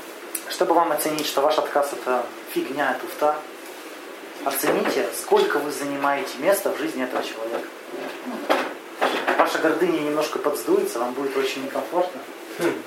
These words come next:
Speaker 2: хм.
Speaker 1: Но вы обнаружите, что страх отказа связан с вашим завышенным чувством собственной важности.
Speaker 2: Ну, это прикольно.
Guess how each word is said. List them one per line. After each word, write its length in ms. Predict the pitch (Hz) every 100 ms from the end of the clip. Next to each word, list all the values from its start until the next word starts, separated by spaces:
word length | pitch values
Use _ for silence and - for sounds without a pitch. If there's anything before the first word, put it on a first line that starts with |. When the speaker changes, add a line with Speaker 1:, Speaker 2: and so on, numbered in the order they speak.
| -
Speaker 2:
хм. 180 | 143 131 - - - - - - - - 262 113 - - - - - -
Speaker 1:
Но 80 | 156
вы 120 | 185
обнаружите, 420 | 175 175 - -
что 140 | -
страх 260 | - - -
отказа 380 | 151 - 202 202
связан 400 | - 170 160 147
с 180 | - 135
вашим 420 | 156 165 156 127 -
завышенным 560 | 127 135 175 - 139 123 -
чувством 280 | - - -
собственной 360 | 110 107 127 123
важности. 360 | 131 117 - - - - - -
Speaker 2:
Ну, 140 | 135
это 180 | 131 - -
прикольно. 320 | - - 214